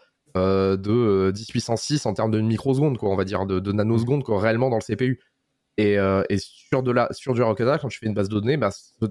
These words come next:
cette différence de magnitude, elle est énorme. Donc après, derrière, comment eux, ils le stockent, et cetera, finalement, c'est pas tellement ça qui m'intéresse, c'est plus la notion de, bah, avant, on voulait quasiment que toutes les données soient accessibles dans un temps de latence très faible.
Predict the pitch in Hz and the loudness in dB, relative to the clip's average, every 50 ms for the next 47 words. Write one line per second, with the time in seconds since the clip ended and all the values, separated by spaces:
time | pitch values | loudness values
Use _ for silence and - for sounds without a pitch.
0 | - _ _ - - 101 107 123 - 143 127 123 123 113 113 113 117 113 - - | -4 _ _ -8 -8 -4 -4 -2 0 0 0 2 2 0 0 0 0 -2 -2 -2
1 | 170 131 110 113 - - 120 120 123 117 107 92 90 _ _ _ _ _ - 120 | 0 0 0 0 -2 -2 -2 0 0 0 -2 -4 -10 _ _ _ _ _ -6 -2
2 | - 135 127 - 170 143 139 143 147 139 - 123 123 127 - 143 151 156 139 127 | -2 -2 0 0 0 2 2 0 0 0 0 -2 -2 0 2 2 2 2 2 0
3 | 127 123 - - 151 - 131 107 - - 117 104 117 117 131 156 - - - 113 | -2 -4 -2 -4 -4 -2 -4 -6 -4 -4 -4 -2 0 0 0 0 -2 -4 -4 -2
4 | 110 113 120 127 151 156 - - _ _ _ _ _ _ _ _ - 123 113 143 | -2 0 0 0 -2 -2 -6 -12 _ _ _ _ _ _ _ _ -6 -2 0 0
5 | 139 - 139 135 135 131 - - 151 151 - - 127 120 120 113 - 135 123 135 | 0 0 0 0 0 0 0 0 -4 -4 -2 -2 0 0 0 0 0 0 2 2
6 | 151 165 - - - 110 110 107 98 - 135 147 151 - 123 110 110 113 117 - | 2 0 -2 -4 -2 0 2 2 0 -2 -4 -4 -2 0 0 0 2 2 0 0
7 | - 143 156 147 123 131 143 - - _ _ _ _ _ _ _ _ - 117 117 | 0 0 2 2 2 2 0 -2 -8 _ _ _ _ _ _ _ _ 0 0 2
8 | 120 123 123 160 175 165 151 135 120 117 120 131 139 151 165 160 - - 120 110 | 2 2 2 2 2 2 2 2 2 2 2 4 4 4 2 2 2 0 -2 0
9 | 123 139 151 147 135 120 - 160 143 - 143 123 135 135 151 165 156 - 123 110 | 0 0 0 0 0 -4 -4 -4 -4 -2 0 0 2 2 2 0 0 0 0 -2
10 | 110 - 127 117 - - - 151 135 117 104 117 113 104 117 110 107 101 - 143 | -2 0 -4 -4 -4 -2 -4 -2 0 0 0 0 0 0 2 0 0 0 0 0
11 | 135 139 127 120 113 113 107 104 104 101 107 113 - - - - - - - 147 | 0 0 0 -2 -2 -2 0 2 2 2 2 2 0 0 -2 -4 -4 -4 -2 -2
12 | 127 - 143 175 185 139 98 | -2 0 -2 -2 -2 -2 -4